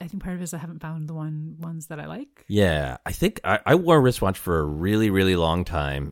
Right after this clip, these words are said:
Speaker 2: And yeah, it started to be, uh, needing servicing a lot. It needed the band replaced a lot, and it needed, uh, the, the battery replaced more and more. Uh, but it was a Fossil brand, and it was,
Speaker 1: Mm.
Speaker 2: you know, it was our, it was newer,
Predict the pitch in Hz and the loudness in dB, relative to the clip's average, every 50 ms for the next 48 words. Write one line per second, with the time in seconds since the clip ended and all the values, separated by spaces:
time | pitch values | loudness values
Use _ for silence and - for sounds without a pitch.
0 | - _ 82 73 71 69 69 71 71 80 80 71 65 67 - - - 87 82 82 | -10 _ -8 -6 -6 -6 -8 -6 -4 -4 -4 -4 -4 -6 -6 -4 0 0 0 0
1 | 78 - 78 76 80 78 78 76 76 73 78 - _ - 80 76 71 71 71 71 | 0 -2 -4 -2 0 0 0 0 0 -2 -4 -6 _ -6 -4 -4 -4 -4 -4 -6
2 | 69 - - 90 85 82 82 82 80 80 80 78 - - 90 80 76 76 - 82 | -8 -8 -8 -6 -4 -2 -2 -2 -2 -2 -4 -4 -2 -2 -2 -2 -2 -4 -6 -6
3 | 78 73 71 69 69 62 62 53 65 76 73 73 69 67 67 73 69 87 101 104 | -6 -4 -4 -6 -6 -6 -6 -8 -8 -8 -8 -8 -8 -8 -10 -6 -2 0 0 0
4 | 107 101 107 92 110 110 104 95 - 104 90 90 87 85 87 - - 80 73 76 | 0 0 -2 0 2 0 0 2 0 0 2 2 2 2 0 -2 -6 -10 -10 -10
5 | - 78 78 73 71 73 73 73 69 71 - - _ _ _ _ _ _ _ - | -10 -8 -8 -6 -4 -2 -2 -4 -4 -6 -12 -16 _ _ _ _ _ _ _ -8
6 | 69 69 67 65 65 65 71 - _ - 82 85 82 80 76 80 73 87 85 80 | -6 -4 -4 -4 -4 -6 -8 -10 _ -10 -6 -6 -4 -4 -4 -2 0 2 2 2
7 | 78 82 78 82 80 - _ - 92 85 80 - - 85 78 76 - - _ _ | 2 2 0 -2 -6 -12 _ -8 -8 -8 -4 -4 -4 -2 -2 -4 -6 -10 _ _
8 | _ - 87 87 78 69 69 67 62 58 58 - _ _ _ _ _ _ _ - | _ -6 -4 -4 -4 -4 -6 -8 -10 -12 -14 -16 _ _ _ _ _ _ _ -4
9 | 80 78 73 73 80 101 95 95 90 92 90 80 80 80 - - - - 87 80 | -4 -4 -2 0 2 2 2 2 2 0 -2 -2 -4 -8 -12 -12 -10 -8 -6 -6
10 | 73 - - - 104 92 90 - 90 82 69 73 67 62 62 62 62 65 73 73 | -6 -2 0 2 2 2 0 -2 -6 -6 -4 -4 -6 -6 -8 -8 -8 -8 -8 -8
11 | - 73 76 71 69 65 - - 196 180 175 160 - 90 82 76 71 78 92 90 | -8 -8 -8 -8 -8 -8 -6 -6 -4 -4 -4 -4 -2 -2 -2 -2 -2 -2 -2 -2
12 | 92 87 87 - 107 107 104 101 - - 98 98 90 92 85 80 87 104 113 110 | -2 -4 -2 0 2 4 4 4 2 -2 -6 -4 -4 -4 -4 -2 0 2 4 4
13 | 95 87 80 82 90 90 | 4 4 2 2 0 -2